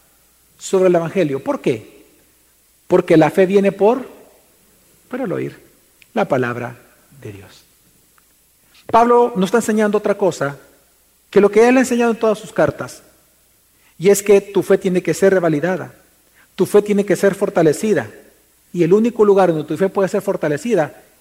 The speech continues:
es el lugar en donde tu fe al inicio fue puesta, en la misma Escritura. Todo el tema es el mismo. Andar en Cristo es andar en la palabra. Ese es todo el mensaje. Andar en Cristo es andar en la palabra,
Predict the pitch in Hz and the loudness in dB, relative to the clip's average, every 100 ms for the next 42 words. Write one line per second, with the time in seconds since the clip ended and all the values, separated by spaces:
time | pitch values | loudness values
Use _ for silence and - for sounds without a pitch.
0 | _ - 185 - 180 160 175 208 202 - | _ -6 -4 -2 -2 2 2 2 -2 -14
1 | - _ - 185 165 160 156 202 208 - | -20 _ -8 -6 -4 -4 -2 -2 -2 -8
2 | - 190 196 208 254 180 185 - 165 - | -4 0 2 0 -2 -4 -6 -2 -4 -4
3 | 120 110 _ _ - 160 143 156 160 131 | -18 -20 _ _ -14 -10 -8 -8 -10 -12
4 | 139 127 120 120 _ _ _ _ _ _ | -14 -16 -18 -20 _ _ _ _ _ _
5 | 269 311 330 311 277 269 269 214 269 - | 2 4 2 2 0 0 -2 -2 -4 -6
6 | - - _ _ - 185 202 285 302 - | -16 -20 _ _ -2 0 2 2 2 0
7 | 277 254 - 208 226 220 214 226 220 208 | -2 -2 -2 -2 -2 -2 -2 0 0 0
8 | 202 208 190 123 _ _ _ 196 220 - | 0 -2 -4 -10 _ _ _ -8 -8 -2
9 | 254 240 226 247 240 123 - _ _ _ | -2 -2 -4 -6 -6 -10 -14 _ _ _
10 | _ _ - 185 214 269 254 - 254 - | _ _ -4 -2 2 2 0 0 -2 -2
11 | 165 196 170 214 233 196 160 151 147 131 | -2 -2 2 2 2 0 0 0 -2 -4